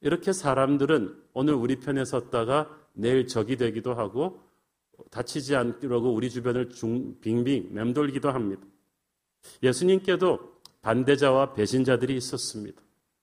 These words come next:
그들 중에 많은 이들은 예수님의 은혜를 입은 사람들입니다. 예수님께도 있었는데 어떻게 우리에게 없겠습니까? 어떻게 우리가 모든 사람이 친구요 은인이 되기를 바라겠습니까? 그 일라 사람들처럼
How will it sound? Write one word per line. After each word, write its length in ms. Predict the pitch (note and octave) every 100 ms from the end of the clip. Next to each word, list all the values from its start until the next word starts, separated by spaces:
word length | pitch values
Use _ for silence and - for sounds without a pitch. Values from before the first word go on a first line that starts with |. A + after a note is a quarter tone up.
| _ _ _ _
그들 240 | C3+ C#3+
중에 200 | B2+ C3+
많은 360 | C3 A2 A#2+ B2+
이들은 380 | B2 C3 D3+ E3 - -
예수님의 480 | A2+ A#2 C#3+ C#3+ D3+
은혜를 280 | F#3 F3 D3
입은 180 | B2
사람들입니다. 800 | B2 A#2 G#2+ G2+ G2 F2+ E2 - _ _ _ _ _ _ _
예수님께도 640 | A2+ B2 E3 F#3 F#3 F3+ D#3
있었는데 800 | D3+ - D3+ D3 B2+ B2+ C#3+ G#2 - _ _ _ _ _ -
어떻게 400 | A#2 D3 - E3+
우리에게 520 | A#2+ A#2+ C#3 C3 B2
없겠습니까? 760 | F#2 - A#2 - A2+ G#2 - _ _ _ _ _
어떻게 360 | B2+ - E3 F3+
우리가 300 | C#3+ D3+ D3
모든 280 | C3 D3 E3
사람이 460 | D3+ C#3+ C#3 C3+
친구요 540 | - - F3+ D#3+ D3 A#2+
은인이 280 | D3 D#3+ C#3
되기를 540 | B2+ A#2+ B2 E3+ F3 - _
바라겠습니까? 840 | A2 A2 A#2 A2+ - G#2+ F2 - _ _ _ _ _ _ - -
그 120 | - C3+
일라 260 | D3 D3+
사람들처럼 1080 | D3+ C#3+ C3+ C3 C3+ B2+ - C#3 D#3 A2 -